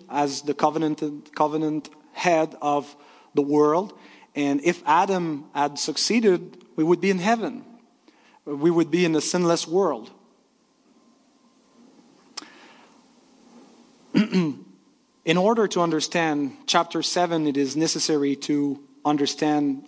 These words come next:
what the covenant of work is, e-, even, even if it's not, uh, firstly about the covenant of works in chapter seven,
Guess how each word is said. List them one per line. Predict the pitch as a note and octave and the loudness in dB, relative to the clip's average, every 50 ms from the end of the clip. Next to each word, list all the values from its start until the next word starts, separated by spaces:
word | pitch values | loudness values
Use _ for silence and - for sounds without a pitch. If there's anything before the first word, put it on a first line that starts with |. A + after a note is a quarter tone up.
| - - | -6 -4
what | D#3 D#3 D3 | -2 -2 0
the | D3 | -2
covenant | - - D#3 D3+ D3 D3+ D3+ C#3+ - | 0 2 2 2 2 0 -2 -4 -4
of | C3+ B2 B2 C3 | -6 -8 -6 -4
work | C#3+ C#3+ C#3 C#3 - - _ _ _ - - - - - - | -2 -2 -2 -4 -8 -16 _ _ _ -20 -20 -20 -12 -4 0
is, | E3+ E3 C#3+ B2+ A#2+ A#2+ - - - | 0 2 2 0 -2 -6 -12 -6 -2
e-, | E3+ E3+ E3+ - - - - - _ _ | 0 0 0 -2 -6 -20 -20 -20 _ _
even, | - D#3 F3 E3+ E3 E3+ E3+ E3 E3+ C3+ C3+ | -2 0 0 2 2 0 0 -2 -2 -2 -2
even | D#3 F3+ F#3 E3+ E3 D#3 | 0 0 0 2 0 0
if | D3 C#3 - - | 0 0 -2 -4
it's | C#3+ C3+ - - - - - - - - - - - - _ - | -4 -4 -4 -4 -4 -6 -8 -12 -20 -20 -20 -20 -20 -20 _ -4
not, | D3+ D3+ D3+ D3+ D3+ - - - - - _ _ _ _ _ | 0 2 2 2 2 0 -4 -10 -16 -16 _ _ _ _ _
uh, | - C#3 C#3 C3 C3 B2+ B2+ B2+ B2 | -4 -2 0 0 0 0 -2 -4 -4
firstly | - - - E3+ D#3+ D3+ - - D#3+ D3 D3 D3 D3 - - | -6 -4 -2 0 0 -2 -4 -4 -4 -4 -2 -4 -4 -6 -8
about | C#3+ C3+ A#2+ D3 E3+ G#3 G#3+ E3+ C#3 | -8 -2 0 2 2 2 0 -2 -4
the | D3 D3+ | -4 -4
covenant | - D#3 C#3+ C3+ C#3 C#3+ C#3 C3 D3 | -2 -2 -4 -2 -4 -4 -6 -4 -6
of | C#3 B2+ | -8 -6
works | B2+ C3 C#3+ C#3+ D3+ D3 - - | -6 -4 -4 -4 -4 -4 -4 -2
in | C#3 C3+ | -2 -2
chapter | - - C#3 C3+ - C#3 | -2 -2 -4 -4 -4 -6
seven, | C3 - - D3 C3+ D3 E3 F#3+ G3 | -4 -2 -2 -2 -2 -2 -4 -4 -6